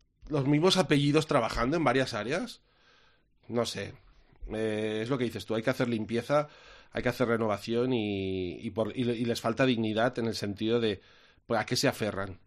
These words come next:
Si, si van a salir retratados en la foto de, del momento peor de la historia del Español, van a, van a salir todos retratados los que estaban en el club.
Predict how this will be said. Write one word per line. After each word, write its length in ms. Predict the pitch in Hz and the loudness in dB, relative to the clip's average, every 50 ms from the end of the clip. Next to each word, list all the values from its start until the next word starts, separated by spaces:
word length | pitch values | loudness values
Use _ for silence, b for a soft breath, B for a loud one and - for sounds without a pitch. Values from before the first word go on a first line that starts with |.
| - - | -20 -20
Si, 280 | - - - 117 113 - | -18 -12 -8 -8 -8 -6
si 220 | - - 127 120 | -2 0 2 4
van 120 | 117 123 135 | 4 4 4
a 40 | 147 | 4
salir 220 | 147 165 156 156 | 4 2 0 0
retratados 420 | 151 147 135 123 113 123 139 147 151 | 0 0 0 0 2 2 2 2 4
en 80 | 143 | 4
la 120 | 131 110 101 | 4 4 2
foto 280 | - 123 127 - 160 | 2 0 0 2 4
de, 220 | 151 135 123 101 b b b b b b b b b b | 4 4 4 2 b b b b b b b b b b
del 260 | 104 110 110 107 104 | -2 0 0 0 0
momento 540 | 107 110 110 117 123 123 139 151 139 113 - _ | 0 0 2 2 2 2 2 2 0 0 -4 _
peor 300 | - 131 120 120 123 123 | -2 -2 0 0 0 2
de 80 | 139 160 | 2 2
la 80 | 151 | 2
historia 240 | 120 - - 120 127 | 2 2 2 2 4
del 80 | 139 139 | 4 4
Español, 560 | 123 - - 98 95 95 110 156 196 254 247 - - _ - - | 2 0 -4 -6 -4 -2 0 0 0 0 -2 -6 -14 _ -20 -4
van 220 | - 113 123 151 | 0 2 4 4
a, 40 | 160 147 143 - 90 107 - | 4 2 0 -2 -4 -4 -2
van 180 | 104 123 143 170 | 2 2 4 4
a 60 | 165 | 2
salir 260 | - 131 135 165 175 | 2 2 2 2 4
todos 200 | - 160 185 202 | 6 6 6 8
retratados 440 | 196 175 135 120 113 - 156 196 226 208 | 6 4 4 2 2 4 6 6 6 6
los 100 | 160 - | 2 0
que 80 | 127 | -2
estaban 260 | - - 151 175 190 | -2 2 4 4 6
en 100 | 180 151 | 6 6
el 120 | 123 113 110 | 4 2 2
club. 300 | - 190 208 233 - | 2 4 4 4 4